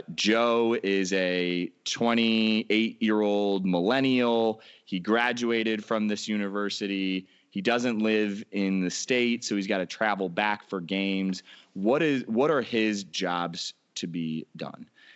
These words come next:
And when you think about it, you're looking at, all right, what are the pains, gains, and those jobs? So the pains are what makes Joe unhappy in life. What the gains are, what makes him happy, and the jobs to be done are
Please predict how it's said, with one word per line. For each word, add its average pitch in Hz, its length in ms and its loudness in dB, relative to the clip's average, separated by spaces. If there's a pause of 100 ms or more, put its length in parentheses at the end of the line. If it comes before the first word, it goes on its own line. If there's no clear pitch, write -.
(140)
And 104 140 0
when 101 100 2
you 101 100 2
think 143 180 0
about 95 260 2
it, 98 160 0
you're 98 140 0
looking 107 320 2
at, 87 260 0 (100)
all 95 60 0
right, 87 160 0
what 104 180 2
are 123 120 2
the 101 100 0
pains, 110 760 0 (360)
gains, 107 680 2 (640)
and 95 140 2
those 90 240 2
jobs? 90 640 -2
So 107 220 -2
the 101 100 0
pains 143 420 0
are 107 320 2 (300)
what 110 240 0
makes 117 520 0 (200)
Joe 101 640 0 (140)
unhappy 92 580 0
in 80 120 -4
life. 87 420 -8 (500)
What - 260 0 (160)
the 104 100 -2
gains 117 440 2
are, 107 200 2
what 104 180 0
makes 104 300 0
him 87 140 -4
happy, 87 480 -4
and 107 100 0
the 95 60 0
jobs 95 480 0
to 95 100 -10
be 92 140 -2
done 90 260 0
are 87 280 2